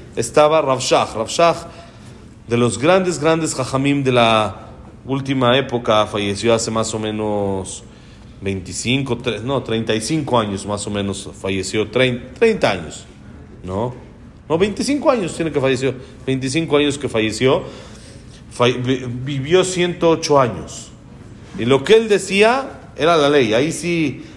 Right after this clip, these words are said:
no había tanto pleito como hay hoy en día, que esto, que el otro. Ahí lo que Rav Shach decía era, era casi, era, era fuertísimo, era algo increíble. Y vivió ciento ocho años igual dando clases y algo increíble. Y él, co-,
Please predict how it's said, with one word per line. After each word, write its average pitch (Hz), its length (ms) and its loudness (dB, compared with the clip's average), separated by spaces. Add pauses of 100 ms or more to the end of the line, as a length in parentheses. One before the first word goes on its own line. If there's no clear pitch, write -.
(160)
no 135 140 4
había 151 560 4
tanto 143 320 0
pleito 139 340 0
como 127 220 0
hay 131 160 2
hoy 131 160 2
en 120 100 -2
día, 120 300 0
que 127 200 0
esto, 127 280 -6
que - 80 -6
el 120 80 0
otro. 127 220 0 (260)
Ahí 185 220 2
lo 180 100 2
que 170 100 2
Rav 151 160 4
Shach 214 300 2
decía 202 400 0
era, 208 460 0
era 180 220 0
casi, 196 840 0 (1000)
era, 175 340 4
era 196 160 4
fuertísimo, 180 720 2
era 156 100 4
algo 156 200 0
increíble. 135 560 0
Y 95 300 -2
vivió 104 340 -2
ciento 156 300 0
ocho 147 240 2
años 151 260 0
igual 139 300 2
dando 139 260 -2
clases 135 760 0
y 113 180 -4 (320)
algo 139 300 0
increíble. 139 680 0 (520)
Y 156 180 2
él, 196 360 2
co-, - 180 -6